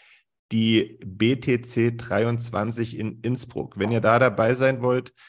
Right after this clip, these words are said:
klickt auf den Link unter der Folge. Da könnt ihr euch schon mal angucken, was da geboten wird. Und auch da bekommt ihr fünf Prozent Rabatt mit dem Code Münzweg. Ansonsten ist es das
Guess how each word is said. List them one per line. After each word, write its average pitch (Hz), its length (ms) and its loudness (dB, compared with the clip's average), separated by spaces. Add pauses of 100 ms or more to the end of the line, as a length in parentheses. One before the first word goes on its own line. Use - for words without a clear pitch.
(180)
klickt - 380 -6
auf 117 260 -2
den 104 360 -2
Link 117 500 -2
unter 117 240 0
der 104 140 -2
Folge. 120 360 0
Da 110 100 2
könnt 117 220 -4
ihr 117 60 0
euch 117 80 -2
schon 113 140 -4
mal 110 100 -2
angucken, 117 420 -6
was 107 160 -2
da 98 140 0
geboten 117 560 -2
wird. 139 260 2 (380)
Und 127 180 -6
auch 139 120 0
da 113 320 2
bekommt 135 400 0
ihr 113 140 0
fünf 139 460 -6
Prozent 117 640 -2 (100)
Rabatt 98 540 -2
mit 104 180 -4
dem 101 200 -4
Code - 420 -2 (240)
Münzweg. 107 840 0 (520)
Ansonsten 120 1300 -2
ist 143 160 -2
es 143 200 -4
das 120 360 0